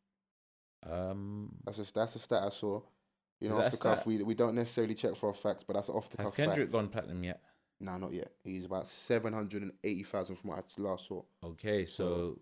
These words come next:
Speaker 2: that
Speaker 1: what
Speaker 2: will,
Speaker 1: about
Speaker 2: that will go
Speaker 1: Cole?
Speaker 2: platinum eventually. That'll
Speaker 1: Yeah,
Speaker 2: go
Speaker 1: that will
Speaker 2: platinum.
Speaker 1: go platinum eventually. What about Cole? Has, um, was it
Speaker 2: Not
Speaker 1: released
Speaker 2: yet.
Speaker 1: this year?
Speaker 2: Forest Hill Drive's two thousand and fourteen, wasn't it?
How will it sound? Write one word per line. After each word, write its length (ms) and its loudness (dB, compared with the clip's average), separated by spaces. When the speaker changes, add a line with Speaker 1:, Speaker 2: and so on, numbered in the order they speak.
Speaker 2:
that 80 10
Speaker 1:
what 80 12
Speaker 2:
will, 80 12
Speaker 1:
about 80 10
Speaker 2:
that 100 12
will 80 12
go 120 12
Speaker 1:
Cole? 60 4
Speaker 2:
platinum 240 6
eventually. 380 -2
That'll 160 -2
Speaker 1:
Yeah, 60 4
Speaker 2:
go 60 6
Speaker 1:
that 120 6
will 60 4
Speaker 2:
platinum. 160 0
Speaker 1:
go 40 -16
platinum 300 -6
eventually. 440 -8
What 80 -4
about 240 0
Cole? 400 2
Has, 440 -4
um, 440 -2
was 160 2
it 40 4
Speaker 2:
Not 80 4
Speaker 1:
released 200 4
Speaker 2:
yet. 40 -4
Speaker 1:
this 180 -2
year? 140 0
Speaker 2:
Forest 320 0
Hill 80 0
Drive's 240 2
two 160 -6
thousand 140 -4
and 80 -8
fourteen, 360 -6
wasn't 200 -8
it? 100 -10